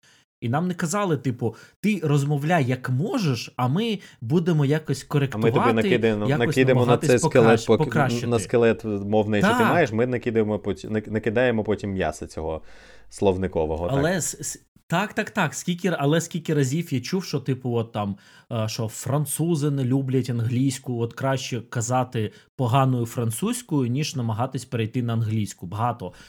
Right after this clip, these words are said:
Speaker 1: ось
Speaker 2: Так,
Speaker 1: цих
Speaker 2: я
Speaker 1: от
Speaker 2: теж багато
Speaker 1: історій
Speaker 2: чув,
Speaker 1: чув.
Speaker 2: так.
Speaker 1: І, і от, і, і, і, знаєш, такі історії навіть, що і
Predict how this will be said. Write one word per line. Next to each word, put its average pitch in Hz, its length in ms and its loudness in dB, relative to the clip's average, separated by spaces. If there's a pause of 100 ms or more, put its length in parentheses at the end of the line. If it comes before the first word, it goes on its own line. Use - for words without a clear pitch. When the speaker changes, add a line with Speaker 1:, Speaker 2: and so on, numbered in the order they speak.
(120)
Speaker 1:
ось - 100 0
Speaker 2:
Так, 87 80 2
Speaker 1:
цих 90 40 -4
Speaker 2:
я 98 60 0
Speaker 1:
от 90 60 -2
Speaker 2:
теж 90 200 0
багато 90 220 0
Speaker 1:
історій 107 80 0
Speaker 2:
чув, 95 100 0
Speaker 1:
чув. 214 180 0
Speaker 2:
так. - 140 -4 (320)
Speaker 1:
І, 147 220 2 (840)
і 160 80 0
от, 170 300 -2
і, 196 60 -6 (180)
і, 254 80 -10 (120)
і, 180 120 0
знаєш, 180 260 0
такі - 240 -6
історії 220 500 0
навіть, 165 360 0
що 147 420 0
і 127 340 0